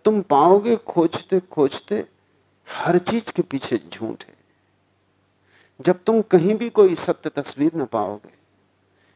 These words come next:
जब तुम अपने पीछे जाते जाते पाओगे कि मैं एक लंबी झूठ हूं,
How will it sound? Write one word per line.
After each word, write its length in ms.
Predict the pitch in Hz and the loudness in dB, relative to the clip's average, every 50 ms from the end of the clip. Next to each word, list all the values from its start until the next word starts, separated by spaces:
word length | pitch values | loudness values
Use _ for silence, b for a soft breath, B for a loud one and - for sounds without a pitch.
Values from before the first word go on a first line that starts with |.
| _ _ - | _ _ -2
जब 140 | 165 - - | -2 0 2
तुम 180 | - 196 208 208 | 2 2 4 4
अपने 240 | 202 202 220 233 233 | 4 4 2 -2 -4
पीछे 380 | - - 226 214 - - 233 208 | -4 -6 -8 -8 -2 2 2 4
जाते 360 | 180 196 196 196 190 - 202 | 6 6 6 6 6 2 0
जाते 320 | 175 190 190 185 - - 165 | 2 2 0 0 0 -2 -2
पाओगे 420 | - 165 165 170 185 185 185 180 | -2 -2 -2 -2 -2 0 0 0
कि 140 | 180 - 165 | 0 0 -2
मैं 180 | 165 160 160 156 | -2 -2 -2 -4
एक 140 | 156 151 - | -6 -6 -8
लंबी 360 | 117 120 139 156 160 147 139 | -8 -8 -6 -6 -6 -6 -6
झूठ 420 | 123 - - 156 180 202 190 - - | -8 -4 -4 -2 -2 -2 -4 -6 -8
हूं, 120 | 127 - | -8 -8